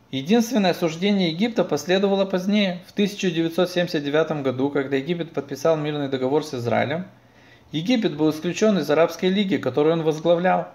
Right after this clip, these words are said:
И, наконец, очень важно обратить внимание на то, что хоть оон и выглядит очень демократично на бумаге,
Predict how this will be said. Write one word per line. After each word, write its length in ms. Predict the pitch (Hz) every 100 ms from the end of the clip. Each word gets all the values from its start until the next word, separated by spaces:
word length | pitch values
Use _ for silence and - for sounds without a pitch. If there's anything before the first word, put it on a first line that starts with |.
| - _ _ _ _
И, 200 | 147 151
наконец, 480 | 156 160 180 214 226
очень 240 | 202 202 190
важно 260 | 196 190 175
обратить 340 | 160 160 180
внимание 380 | 165 160 170 151
на 140 | 143
то, 200 | 160 190
что 220 | 190 151
хоть 280 | 135 160 160
оон 260 | 156 175 170
и 40 |
выглядит 400 | 156 175 156 147
очень 280 | 151 147 143
демократично 680 | 139 135 139 139 147 143 135
на 120 | 127
бумаге, 480 | 123 143 180 123